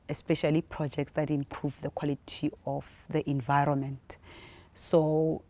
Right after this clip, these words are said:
uh, just before the World Cup, as I indicated, we were planting trees, we were building parks. And what got very interesting in these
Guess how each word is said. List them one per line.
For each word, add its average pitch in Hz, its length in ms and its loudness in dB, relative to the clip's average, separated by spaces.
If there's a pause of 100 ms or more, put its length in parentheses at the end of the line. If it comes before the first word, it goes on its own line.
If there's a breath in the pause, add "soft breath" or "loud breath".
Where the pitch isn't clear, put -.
(140)
uh, 151 800 0 (160)
just - 240 2
before 170 340 6
the 160 80 4
World 156 300 0
Cup, - 240 2
as 175 160 0
I 156 80 0
indicated, 160 800 0
we 147 80 -4
were 139 120 -4
planting 151 640 -2
trees, 151 640 0
we 147 140 -2
were 143 40 -4
building 147 540 -2
parks. 143 500 -8 (420 loud breath)
And 196 140 6
what 208 200 10
got 196 180 6 (240)
very 185 240 8
interesting 170 720 2
in 156 120 4
these 160 200 -2